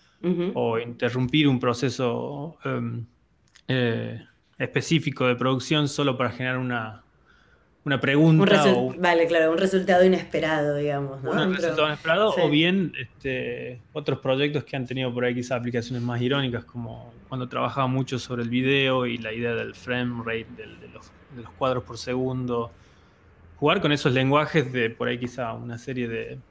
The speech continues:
Speaker 2: cien toallas representaban dos segundos y medio de video y, y generaba
Speaker 1: Ujú.
Speaker 2: esa impresión, elegía un proceso. Siempre tuve una, una, un interés en, en llegar a un, a,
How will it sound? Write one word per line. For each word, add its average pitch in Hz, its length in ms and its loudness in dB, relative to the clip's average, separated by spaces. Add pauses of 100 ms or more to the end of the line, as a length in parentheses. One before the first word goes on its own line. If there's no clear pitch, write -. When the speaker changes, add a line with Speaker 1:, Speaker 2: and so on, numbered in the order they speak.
(140)
Speaker 2:
cien 135 320 -2
toallas 131 480 0
representaban 117 880 -4 (420)
dos 123 220 -6
segundos 123 400 -4
y 117 80 -2
medio 117 320 -4
de 110 120 -6
video 120 640 -2
y, 113 60 -8 (220)
y 120 220 -16
generaba 127 400 0
Speaker 1:
Ujú. 131 80 4
Speaker 2:
esa - 160 -4
impresión, 123 720 -4
elegía 117 360 -6
un 117 80 -8
proceso. 120 400 -10 (360)
Siempre 196 280 2
tuve 180 240 6
una, 143 360 2
una, 123 520 -4
un 139 140 -2
interés 143 480 2
en, 120 320 0 (1040)
en 131 220 -2
llegar 147 320 4
a 165 80 4
un, 160 360 2
a, 139 640 -2